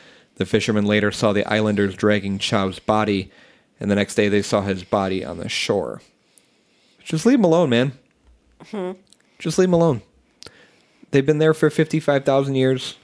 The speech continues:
Speaker 1: They're trying to do their own thing. They're probably happy and thriving. I'm kind of jealous, actually. I kind of wish, uh,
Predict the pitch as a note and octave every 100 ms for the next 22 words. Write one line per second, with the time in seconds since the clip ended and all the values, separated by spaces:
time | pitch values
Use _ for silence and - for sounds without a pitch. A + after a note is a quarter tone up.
0 | _ _ _ _ _ - B2+ - B2+ B2
1 | A#2 A2 G#2+ G#2+ G#2 G2 G2+ - _ _
2 | _ _ _ _ _ _ _ _ _ _
3 | _ _ - A2 A#2 A2 G#2+ G#2 G2 G2+
4 | F#2+ G#2 F#2+ G2 F#2+ F#2+ F2+ - _ _
5 | _ _ _ - - F3 G3 C4+ G#3+ D3
6 | E3 A2 - G#2 - G2 - _ _ _
7 | _ _ _ _ - _ - - E3+ D#3
8 | C3 D3 - C3 A#2+ A#2